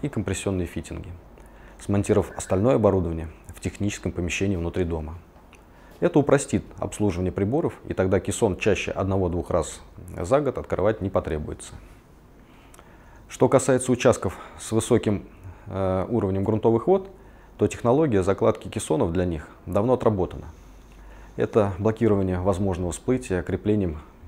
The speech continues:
э, к плитной подложке из бетона, заливка снаружи днища с подготовленными грунтозацепами, жидким бетоном,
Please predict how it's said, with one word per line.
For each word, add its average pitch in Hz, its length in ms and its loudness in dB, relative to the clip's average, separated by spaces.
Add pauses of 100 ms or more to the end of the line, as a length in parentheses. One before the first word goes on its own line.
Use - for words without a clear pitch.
э, 78 180 -4
к - 120 -10
плитной 90 340 -2
подложке 85 560 -2
из 101 40 -2
бетона, 104 460 -2 (640)
заливка 92 480 0
снаружи 90 540 2
днища 87 460 -2
с - 40 -12
подготовленными 98 720 2
грунтозацепами, 90 840 -2 (360)
жидким 95 380 0
бетоном, 85 440 0